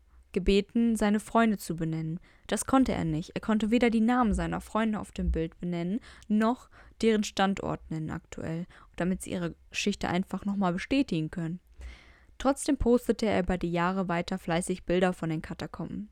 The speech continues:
Wirklich bemerkenswerte Bilder, tief drin in den Tunneln, bis zu neun Stockwerke tief, wie auch Kostja das halt in seiner Version geschildert hat.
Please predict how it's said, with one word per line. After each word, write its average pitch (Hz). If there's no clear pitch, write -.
Wirklich 208
bemerkenswerte 190
Bilder, 165
tief 214
drin 196
in 196
den 185
Tunneln, 220
bis -
zu -
neun 196
Stockwerke 170
tief, 160
wie 190
auch 202
Kostja 208
das 156
halt 156
in 165
seiner 160
Version 160
geschildert 160
hat. 160